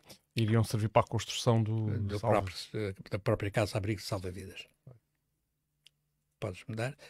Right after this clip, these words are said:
Speaker 2: Portanto, de-, é o que temos aqui. Portanto, temos aqui, eh, a casa abrigo de salva-vidas já construída, temos o castelo ainda co-, com as ruínas naquela, naquela parte de, de sudoeste.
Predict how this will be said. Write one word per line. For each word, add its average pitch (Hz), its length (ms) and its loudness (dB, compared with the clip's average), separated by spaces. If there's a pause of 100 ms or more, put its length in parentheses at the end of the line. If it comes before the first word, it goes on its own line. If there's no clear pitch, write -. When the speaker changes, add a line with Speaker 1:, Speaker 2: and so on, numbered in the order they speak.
(200)
Speaker 2:
Portanto, - 340 6
de-, 165 180 6
é 170 180 12
o 156 60 12
que - 100 -6
temos 117 260 8
aqui. - 320 -4 (480)
Portanto, 101 240 -8
temos 113 260 6
aqui, 117 600 4
eh, 113 640 4
a - 60 -6
casa 110 240 2
abrigo 95 260 -2
de - 80 -8
salva-vidas 92 640 0
já 92 240 0
construída, 170 680 0 (460)
temos 113 240 4
o 110 40 0
castelo 107 400 4
ainda 98 640 0
co-, 101 300 -6
com 101 220 -2
as 90 80 -4
ruínas 95 640 -2 (300)
naquela, 95 680 -4
naquela 95 340 -6
parte 98 480 -2 (640)
de, 95 540 -2 (580)
de 98 200 -8
sudoeste. 127 760 2